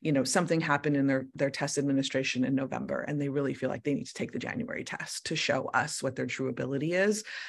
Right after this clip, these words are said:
We know that there are people who,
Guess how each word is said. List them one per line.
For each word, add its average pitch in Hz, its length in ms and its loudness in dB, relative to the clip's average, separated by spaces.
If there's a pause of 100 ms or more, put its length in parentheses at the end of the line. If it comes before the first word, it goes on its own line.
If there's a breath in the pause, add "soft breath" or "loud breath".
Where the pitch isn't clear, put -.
(120 loud breath)
We 185 160 6
know 160 320 8
that 147 180 4
there 147 200 4
are 147 160 2
people 143 480 0
who, 139 580 2